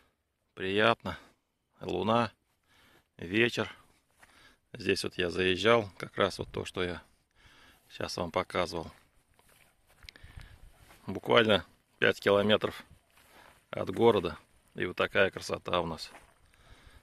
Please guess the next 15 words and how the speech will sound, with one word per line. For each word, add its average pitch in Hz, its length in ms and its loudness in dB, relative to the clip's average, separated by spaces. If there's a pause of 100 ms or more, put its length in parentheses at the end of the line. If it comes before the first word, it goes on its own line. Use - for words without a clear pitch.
(220)
Овраги. 101 560 2 (460)
На 110 100 -8
машинах 107 360 2
здесь, 104 160 -4
конечно, 110 280 -4
никто 110 200 -2
не 110 120 2
ездит, 110 440 0 (1600)
кроме 87 260 0
меня. 98 320 0 (760)
В - 60 -10
основном 101 360 2
на 101 80 0
мотоциклах 95 800 -2
катаются, - 560 -4